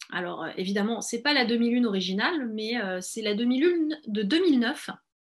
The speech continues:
Il y en a une qui a été construite en mille neuf cent neuf aussi, en fait, tous les cent ans. Une demi-lune est reconstruite pour commémorer le voyage d'Henry Hudson. Et, euh, celle-ci, elle est doublement intéressante parce qu'elle dit quelque chose de la passion qu'ont les Américains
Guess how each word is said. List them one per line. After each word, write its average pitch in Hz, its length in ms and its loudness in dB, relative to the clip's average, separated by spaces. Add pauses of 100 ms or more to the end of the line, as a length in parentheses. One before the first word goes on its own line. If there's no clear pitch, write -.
(500)
Il 208 80 2
y - 20 8
en 240 60 8
a 233 60 6
une 302 200 8
qui 294 100 2
a 220 40 4
été 220 180 0
construite 233 320 -4
en 214 80 -2
mille 208 120 0
neuf 240 120 2
cent 220 180 -4
neuf 214 360 -4
aussi, 185 340 -10
en 196 40 -14
fait, 202 240 -12
tous - 140 -10
les 262 80 -2
cent 214 300 -8
ans. 202 200 -14 (220)
Une 208 140 -2
demi-lune 240 380 4
est 247 60 2
reconstruite 202 680 -4
pour - 180 -6
commémorer 254 460 2
le 247 80 0
voyage 202 240 -2
d'Henry 185 220 -2
Hudson. 208 360 -6 (720)
Et, 208 240 6
euh, 185 500 4
celle-ci, 233 360 2
elle 269 80 6
est 233 60 4
doublement 254 360 4
intéressante 214 580 0
parce 196 200 -2
qu'elle 202 260 -2
dit 220 120 0
quelque 254 260 2
chose 254 320 -2
de 196 160 -2
la 190 140 0
passion 254 340 2
qu'ont 247 100 -6
les 214 180 -2
Américains 247 560 0